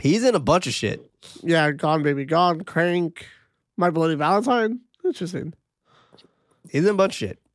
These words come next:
Speaker 2: Twenty-eight films.
Speaker 1: Revealing that he's dead and that somebody stuck him, uh, Billy
Speaker 2: Hmm.
Speaker 1: doesn't believe it. Thinking that he's lying, Bodhi reiterates,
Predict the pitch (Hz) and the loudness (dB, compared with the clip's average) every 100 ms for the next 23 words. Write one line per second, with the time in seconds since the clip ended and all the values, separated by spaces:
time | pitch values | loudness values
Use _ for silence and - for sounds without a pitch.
0 | _ - - 151 190 190 - 147 147 - | _ -14 -4 -2 0 -4 -6 -4 -4 -6
1 | - - - - - - _ _ _ _ | -16 -18 -18 -18 -20 -20 _ _ _ _
2 | _ _ _ _ 143 135 175 240 233 190 | _ _ _ _ 0 4 6 6 6 4
3 | 156 190 147 123 127 123 131 120 117 131 | 2 0 0 2 2 4 2 0 0 2
4 | 120 117 - 120 127 123 - 123 117 113 | 0 0 0 0 0 -2 2 2 2 2
5 | 139 170 165 147 151 135 110 117 190 208 | 2 4 2 2 2 0 -2 0 2 2
6 | 113 123 - - - 214 220 180 127 117 | 0 -6 -10 -20 -2 0 2 2 2 2
7 | 156 175 127 117 135 151 127 165 143 123 | 2 4 2 2 2 2 2 4 4 2
8 | - | -2